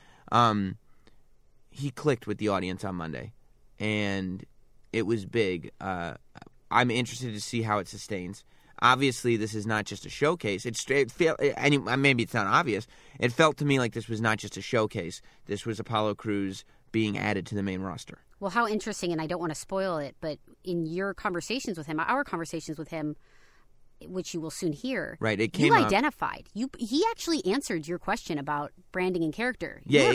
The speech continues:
Speaker 1: it,
Speaker 2: spot on.
Speaker 1: it came up, and that will be, uh, on an upcoming podcast. We may end up airing some of the interviews on YouTube before they air on the podcast, just so we can get them out there.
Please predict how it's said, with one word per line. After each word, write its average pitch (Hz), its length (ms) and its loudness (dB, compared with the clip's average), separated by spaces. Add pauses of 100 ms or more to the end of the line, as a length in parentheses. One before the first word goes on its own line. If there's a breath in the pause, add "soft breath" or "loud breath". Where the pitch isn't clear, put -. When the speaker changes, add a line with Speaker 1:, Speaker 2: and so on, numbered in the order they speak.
Speaker 1:
it, - 80 -14
Speaker 2:
spot 202 240 6
on. - 320 2
Speaker 1:
it 131 180 2
came 160 260 4
up, 113 200 4
and 117 120 4
that 123 160 6
will 120 80 4
be, 113 360 4
uh, 107 280 4 (140)
on 110 160 6
an 110 60 2
upcoming 110 440 2
podcast. 104 480 0
We 147 140 6
may 165 380 6 (200)
end 123 240 6
up 120 140 6
airing 113 360 4
some 117 280 2
of 107 60 2
the 110 160 2
interviews 107 340 2
on 98 180 2
YouTube 101 460 2
before 104 280 0
they 98 160 2
air 101 120 4
on 98 80 2
the 92 80 -4
podcast, 101 480 0
just - 180 -8
so 101 60 -4
we 92 80 -4
can 101 120 -4
get 90 120 -4
them 92 140 -6
out 92 180 -6
there. - 180 -8